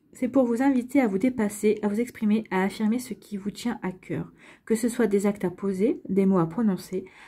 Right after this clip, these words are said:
à prendre la parole en public, à oser parler. Parfois, il peut vous arriver de vous retenir par peur de choquer, de surprendre, de blesser ou d'être hors norme. Vous voulez maintenir votre sécurité et privilégier le consensus,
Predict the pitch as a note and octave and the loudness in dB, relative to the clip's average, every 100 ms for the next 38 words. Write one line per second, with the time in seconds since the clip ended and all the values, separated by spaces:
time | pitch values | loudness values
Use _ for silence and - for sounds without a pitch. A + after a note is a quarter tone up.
0 | - G3+ G3+ C#4 B3 G#3+ G#3+ G#3 G#3 G3 | -8 -6 0 2 4 4 4 4 4 2
1 | G3+ F#3+ C#4+ - _ - G3 G3 A#3+ C4 | -2 -6 -6 -6 _ -6 -4 0 0 0
2 | C4+ F#3+ F3+ D#3+ F3 _ A3 A#3+ D#4+ D4+ | -2 -2 -2 -4 -6 _ -6 0 4 4
3 | B3 G#3+ G#3+ G3+ G#3 A3+ C#4+ - - - | 4 4 4 4 2 0 -2 -6 -20 -10
4 | - G3+ A#3 C4 C4+ G3+ A#3 - F#3+ - | -2 0 4 4 4 4 2 -2 -8 -6
5 | A#3 G#3 - G3+ - F3+ - _ _ - | -2 -2 -2 -8 -6 -8 -8 _ _ -8
6 | A3 - G#3+ - G#3 G#3 G3 G#3+ G#3+ G#3 | -4 -2 -2 -2 0 2 4 4 4 2
7 | A#3 A3 G#3+ G3+ - _ - G#3+ F3+ D#3 | -2 -2 -2 -4 -4 _ -2 0 2 0
8 | D3+ E3 - - - G#3+ A3+ A#3+ A#3 C4 | -2 -8 -12 -20 -4 0 2 4 4 2
9 | A#3+ G#3+ A#3+ G3 - G3+ - - B3+ B3+ | 2 0 2 0 -2 -8 -8 -6 -6 -2
10 | A3+ G#3 A3 B3 - _ - G3+ G3 B3+ | -2 -2 -2 -4 -8 _ -2 0 2 2
11 | B3 A3+ A3+ G3+ G3+ A#3+ C#4 - _ _ | 4 4 4 4 2 0 -2 -8 _ _
12 | G#3 G#3 A#3+ B3 A3+ A3 B3 C#4 - | 0 2 0 0 0 0 0 0 -2